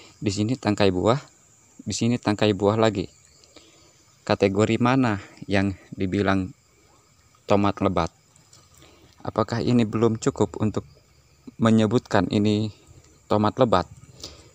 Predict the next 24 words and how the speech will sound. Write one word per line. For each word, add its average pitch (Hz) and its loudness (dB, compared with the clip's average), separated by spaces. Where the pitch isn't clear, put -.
Jaraknya 117 4
berapa 113 0
senti? 127 -2
Dari 101 4
sini 139 4
buah, 107 2
di - -6
sini 107 0
buah, 104 -2
di 110 -6
sini 104 -4
buah. 104 2
Ke - 2
sini 120 4
ada 110 4
buah 120 4
lagi, 110 2
lihat. 107 0
Dan 104 -2
ini, 101 0
lihat. 98 -4
Ini 120 0
semuanya 120 2
bunga, 107 0